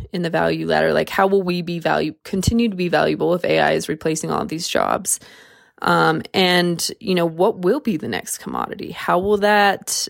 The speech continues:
um, how will that evolve? And I think that whoever, or whoever put out this video, I, I don't know who was talking in it, but they were saying that ideas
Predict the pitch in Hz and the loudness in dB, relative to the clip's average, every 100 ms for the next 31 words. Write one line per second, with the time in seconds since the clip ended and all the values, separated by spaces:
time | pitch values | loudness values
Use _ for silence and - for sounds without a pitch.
0 | - 196 185 175 175 - - - 196 - | -4 -2 0 0 -2 -6 -10 -14 -18 -18
1 | _ - 196 202 214 190 175 151 143 - | _ -4 0 2 4 2 2 2 0 -6
2 | - _ - - - - _ _ - - | -12 _ -20 -20 -20 -20 _ _ 0 4
3 | 403 202 - - _ _ _ _ _ _ | 4 2 0 -8 _ _ _ _ _ _
4 | _ _ 208 196 - - 269 311 - - | _ _ 2 2 0 0 2 2 2 0
5 | - - 196 190 175 - - - 202 185 | -2 -12 0 2 2 0 -6 -2 0 2
6 | 190 190 - - _ 196 185 175 - - | 0 0 -4 -12 _ 0 0 0 -12 -4
7 | 208 190 190 202 185 185 180 - 170 165 | 0 2 0 2 0 0 -2 0 2 2
8 | 165 160 196 - _ - 190 - 180 165 | 2 0 -4 -10 _ -6 -6 0 0 2
9 | 139 165 165 - 170 180 - 90 - - | 0 0 0 2 0 0 -2 -2 -2 -8
10 | - - - - _ 202 185 - - _ | -20 -20 -20 -20 _ 2 2 -2 -12 _
11 | _ 175 196 214 226 214 196 185 170 170 | _ 0 2 2 2 2 2 2 2 0
12 | 170 160 160 160 170 | -2 0 2 2 0